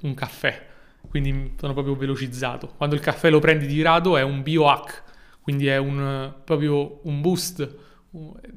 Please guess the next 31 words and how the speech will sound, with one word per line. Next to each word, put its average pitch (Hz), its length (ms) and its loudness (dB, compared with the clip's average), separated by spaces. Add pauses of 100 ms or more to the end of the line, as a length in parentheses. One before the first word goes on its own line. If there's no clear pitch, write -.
Secondo 156 300 -4
me 175 80 2
deve 147 160 0
essere 147 220 -2
utilizzato 139 400 -2
così 139 220 -6
il 127 80 -6
caffè, 131 300 -6
non 139 180 -4
tutti 135 220 -10
i 127 60 -10
giorni. 127 400 -12
Vabbè, 143 260 -2
comunque, 151 380 0 (640)
ehm, 131 800 -4
dicevo, 147 360 2
quando 196 320 2
tu, 175 280 -2
è, 156 120 2
è - 180 -2
paradossale, 170 1040 0
meno 151 720 0
sei 156 320 2
aggrappato 143 760 -2
a 139 40 0
un 135 100 -4
risultato, 135 580 -2
meno 190 160 0
desideri 143 880 2
un 147 80 -2
risultato, 170 800 0